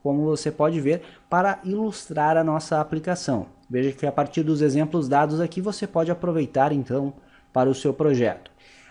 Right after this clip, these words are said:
A interrupção é muito útil, pois é um recurso em que nós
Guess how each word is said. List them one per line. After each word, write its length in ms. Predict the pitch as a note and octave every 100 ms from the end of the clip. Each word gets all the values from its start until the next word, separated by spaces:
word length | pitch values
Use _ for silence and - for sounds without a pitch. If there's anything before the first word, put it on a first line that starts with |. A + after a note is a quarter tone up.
| -
A 140 | - G#3+
interrupção 720 | A#3 A#3 F#3+ F#3 - F#3 G#3+
é 40 |
muito 440 | F#3 G#3 B3+ B3 E3
útil, 320 | G3+ A3 -
pois 180 | C3+ B2+
é 60 | C#3+
um 60 |
recurso 600 | D3+ E3 D#3+ F3 F#3 F3+
em 120 | F3+ D#3+
que 400 | E3 E3 D#3 C3+
nós 580 | C#3 D3 C#3+ - -